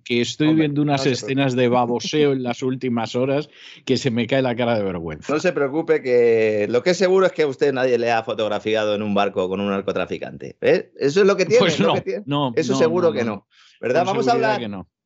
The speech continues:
Speaker 2: vamos a hablar de, bueno, de narcotraficantes de forma un poco indirecta, pero mañana vamos a hacer un gran reseteo. Otro para cafeteros, yo no sé, vamos a tener que pedir que nos, que nos patrocine Saimaza, ¿no? O alguna
Speaker 1: <laughs>
Speaker 2: marca de
Speaker 1: Sí.
Speaker 2: café, ¿no?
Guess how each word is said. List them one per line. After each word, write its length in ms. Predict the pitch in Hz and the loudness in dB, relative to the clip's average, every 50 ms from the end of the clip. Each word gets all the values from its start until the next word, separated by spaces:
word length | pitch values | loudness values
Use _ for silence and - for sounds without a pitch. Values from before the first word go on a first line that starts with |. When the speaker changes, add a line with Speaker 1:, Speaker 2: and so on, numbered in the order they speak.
| _ - | _ -8
Speaker 2:
vamos 280 | 170 196 220 247 240 | -4 -2 -2 0 0
a 20 | 247 | 0
hablar 240 | 233 220 220 208 196 | 0 0 0 -2 -2
de, 360 | 190 185 180 170 165 160 151 | -2 0 2 2 2 2 0
bueno, 180 | 190 262 277 233 | -2 -4 -4 -2
de 80 | 180 | -4
narcotraficantes 800 | 165 156 156 151 165 160 156 147 160 165 175 214 254 - 254 247 | -2 -2 -2 -2 -2 -2 -2 -4 -4 -4 -4 -4 -2 0 0 0
de 80 | 233 180 | 0 -2
forma 240 | - 226 240 226 | -2 -2 -2 -2
un 80 | 214 196 | -2 0
poco 180 | 214 208 196 196 | 0 0 0 0
indirecta, 420 | 185 165 170 185 185 - 214 208 | 0 2 0 0 0 0 -2 0
pero 160 | 180 156 139 | 0 -2 -2
mañana 540 | 131 131 135 151 165 175 180 185 - - _ _ _ _ _ _ _ _ _ _ _ - | -2 -4 -4 -2 -2 -2 -2 -2 -4 -8 _ _ _ _ _ _ _ _ _ _ _ -4
vamos 240 | 135 139 160 165 170 | -2 -2 0 0 -2
a 40 | |
hacer 180 | 160 - 170 160 | -2 0 2 0
un 100 | 156 151 | 2 0
gran 240 | 147 147 147 147 139 | 0 0 0 0 -2
reseteo. 640 | 143 131 139 131 117 139 139 147 156 165 - - _ _ _ _ _ | -2 -2 -2 -2 0 2 2 2 2 0 -4 -8 _ _ _ _ _
Otro 300 | - 160 180 226 226 196 | -2 0 2 2 2 2
para 200 | 160 143 127 113 | 2 0 0 0
cafeteros, 540 | 113 123 123 131 131 - 208 226 226 170 127 | -2 -2 -2 -2 0 2 2 2 2 2 2
yo 100 | 123 135 | 0 -2
no 80 | 143 | -4
sé, 460 | 139 - 208 208 165 127 73 - - - | -2 0 0 0 0 -2 -4 -8 -12 -10
vamos 300 | 104 107 117 139 196 180 | -6 -4 -2 -2 0 0
a 60 | 202 | 0
tener 300 | 175 180 180 175 165 151 | 0 2 2 2 2 2
que 140 | 131 147 143 | 0 -2 -2
pedir 320 | - 135 135 151 165 165 | 0 0 2 2 2 0
que 120 | 139 151 143 | 0 -2 -2
nos, 360 | 139 135 127 - - - - _ | -2 -2 -4 -4 -6 -16 -16 _
que 100 | - 117 | -8 -6
nos 180 | 117 120 123 120 | -4 -4 -4 -2
patrocine 580 | - 131 127 - 127 123 120 - 156 156 147 135 | 0 0 0 2 0 -2 0 0 0 0 -2 -2
Saimaza, 600 | - 143 117 113 110 139 180 247 - - 127 117 | -2 -2 -2 -2 0 0 -2 -2 -2 -4 -6 -6
¿no? 420 | 127 170 208 202 156 131 117 104 110 - - - - - - - - - 123 | -4 -4 -4 -4 -4 -6 -6 -10 -14 -14 -16 -16 -16 -16 -16 -16 -14 -8 -4
O 80 | 127 135 | -2 -2
alguna 340 | 135 143 143 165 156 160 | 0 -2 -2 -2 -2 -2
Speaker 1:
<laughs> 20 | 156 | -2
Speaker 2:
marca 320 | 156 165 170 160 156 151 | -2 -2 -4 -2 -2 -2
de 80 | 151 135 | -2 -2
Speaker 1:
Sí. 60 | 123 | -2
Speaker 2:
café, 340 | 135 135 135 - 156 156 147 | -2 -4 -2 -2 -2 -2 -2
¿no? 280 | 131 156 233 247 240 | -2 -4 -6 -6 -8